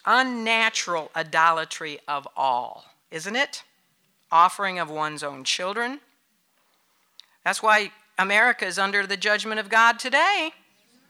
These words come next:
Fifty-seven million babies thrown into the fires of Moloch.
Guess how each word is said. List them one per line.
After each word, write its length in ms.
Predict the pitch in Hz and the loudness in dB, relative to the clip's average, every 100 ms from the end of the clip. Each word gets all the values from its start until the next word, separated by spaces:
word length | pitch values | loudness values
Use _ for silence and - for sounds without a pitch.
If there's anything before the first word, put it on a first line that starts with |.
| _ _ | _ _
Fifty-seven 1000 | 208 - - 285 - 294 294 294 277 269 | -6 -4 -2 0 2 4 6 4 0 -2
million 580 | 311 320 277 294 294 285 _ _ _ 214 | -2 2 2 0 -2 -12 _ _ _ 4
babies 560 | 294 339 233 226 240 | 6 6 2 -4 -4
thrown 260 | - 233 247 | 0 2 4
into 360 | 254 254 277 | 2 2 0
the 120 | 254 262 | 2 2
fires 520 | - 262 311 311 311 | 6 6 6 4 0
of 100 | 302 | 2
Moloch. 680 | 349 381 302 156 - - | 6 8 8 6 2 -8